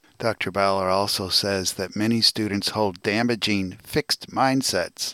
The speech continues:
believing their intelligence is unchangeable. But when there is a shift to a growth mindset and they believe their intelligence can be altered,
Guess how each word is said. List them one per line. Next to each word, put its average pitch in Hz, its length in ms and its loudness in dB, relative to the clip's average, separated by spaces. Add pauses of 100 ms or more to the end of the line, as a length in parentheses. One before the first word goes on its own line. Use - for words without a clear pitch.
believing 104 460 0
their 98 180 2
intelligence 95 800 -4
is 92 220 -4
unchangeable. 113 920 -2 (640)
But 117 140 0
when 107 180 0
there 101 160 2
is 95 140 0
a 98 80 -6
shift - 360 0
to 101 140 -2
a 82 60 -6
growth 127 560 2
mindset 90 640 -2 (380)
and 107 140 0
they 107 120 4
believe 104 340 -2
their 95 200 -2
intelligence 98 760 -4
can 98 180 -6
be 95 260 -8
altered, 104 640 0